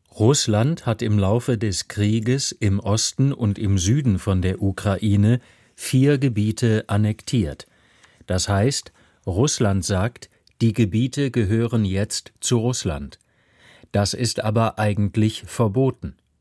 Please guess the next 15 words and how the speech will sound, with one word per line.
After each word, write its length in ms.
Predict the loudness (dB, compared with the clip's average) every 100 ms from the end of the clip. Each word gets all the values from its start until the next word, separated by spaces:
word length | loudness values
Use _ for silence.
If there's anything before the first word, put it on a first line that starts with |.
| _ _ _ _
Man 260 | 0 2 2
sagt, 460 | 0 -2 -4 -14 _ _ _ -2
das 240 | -2 0
ist 320 | -4 -4 -2
gegen 320 | 0 2 2
das 220 | 0 -2 -2
Völkerrecht. 800 | 0 0 -2 -6 -8 -14 -18 _ _ _ _ _ 0
Die 200 | 2 2
uno-Vollversammlung 1500 | 2 2 2 2 -2 0 0 0 -2 -2 -2 -2 -2 -4 -4
hat 160 | -4 -2
verurteilt, 1000 | -2 0 0 0 0 -2 -2 -4 -10 -6
was 260 | -2 -2 0
Russland 580 | 0 0 -2 -2 -4
getan 460 | -4 -2 -2 -2 -6
hat. 240 | -10 -14